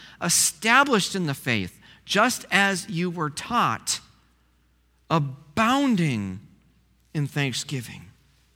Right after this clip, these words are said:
Does that describe you? Have you received Christ Jesus,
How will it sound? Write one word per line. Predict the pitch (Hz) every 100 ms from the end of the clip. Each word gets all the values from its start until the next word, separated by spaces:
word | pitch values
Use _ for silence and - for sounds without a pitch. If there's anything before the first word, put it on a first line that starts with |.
| _ _ _ _ _ _ _ _ _ _ _ _ _ _ _ _ _ - -
Does | 147
that | 226
describe | 233 - - 117 143 208
you? | 220 302 339 _ _ _ _ _ _ _ _ _ _ _ _ _ _ _ _ _ _ _ _ _ _ -
Have | 170
you | 139 160 254 254
received | 190 - - 247 294 196 107 76 - - _ _ _ _ - - _ _ _ _ _ _
Christ | - - 180 190 - -
Jesus, | 190 220 220 151 - - -